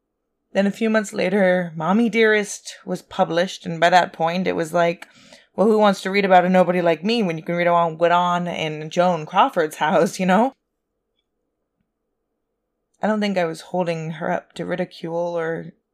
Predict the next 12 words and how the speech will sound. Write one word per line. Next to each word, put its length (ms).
I 60
don't 100
know, 100
it 140
wasn't 220
even 160
about 600
her. 260
It 120
was 120
about 320
me, 640